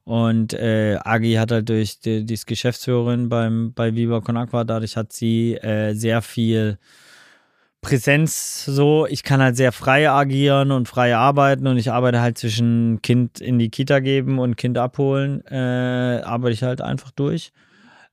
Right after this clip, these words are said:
Ähm, und dann, äh, kümmere ich mich meistens, also wenn ich in Hamburg bin, bin ich dann bei den Kindern.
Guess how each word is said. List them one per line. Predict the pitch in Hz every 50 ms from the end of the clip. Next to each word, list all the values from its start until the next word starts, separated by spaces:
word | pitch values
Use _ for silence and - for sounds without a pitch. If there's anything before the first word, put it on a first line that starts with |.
| _ -
Ähm, | 127 135 135 131 131 131 131 131 127
und | - - 135 127 123 117 -
dann, | 127 120 120 120 120 120 123 127 127 127 127
äh, | 127 123 127 127 120
kümmere | - - 127 127 127
ich | 117 117
mich | 120 117 107 -
meistens, | 123 120 120 123 120 - 139 127
also | - 117 104 110
wenn | 117 117
ich | 107 104
in | 107 104
Hamburg | 113 151 175 175 147 143
bin, | - 143 135 123
bin | 120 113
ich | 107 98
dann | - 110 104 101
bei | 101 101
den | 104 101
Kindern. | - - 110 110 117